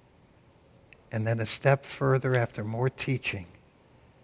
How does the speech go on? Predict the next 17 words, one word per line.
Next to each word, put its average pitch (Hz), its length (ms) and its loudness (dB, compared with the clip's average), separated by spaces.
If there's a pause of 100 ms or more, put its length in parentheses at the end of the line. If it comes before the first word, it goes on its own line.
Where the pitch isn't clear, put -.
(380)
she - 80 -12
comes 123 320 -4
to - 100 -6
understand 107 560 -6
him 110 120 -6
as 101 120 -8
the - 100 -16
Christ. - 600 -10 (1300)
And 120 160 2
then 127 200 4
we 120 160 0
see 127 300 2
a 113 120 0 (240)
verse 120 260 0
we 123 80 -6
didn't 131 360 -2
read, 87 260 -8